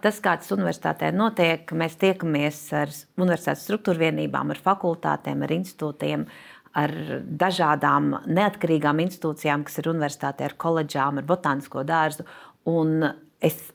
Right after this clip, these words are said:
pastāstu savu redzējumu, es uzklausu savu kolēģu jautājumus, mē-, mums ir diskusijas, mēs sarunājamies par to.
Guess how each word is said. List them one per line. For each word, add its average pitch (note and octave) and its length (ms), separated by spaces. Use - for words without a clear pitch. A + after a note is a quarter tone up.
pastāstu G3+ 480
savu F3+ 260
redzējumu, A3 680
es D#3 160
uzklausu D#3+ 680
savu E3 320
kolēģu D3 640
jautājumus, D#3 840
mē-, C#3+ 200
mums E3+ 220
ir C#3+ 80
diskusijas, D#3 640
mēs D3 240
sarunājamies E3 560
par D3+ 140
to. F3+ 160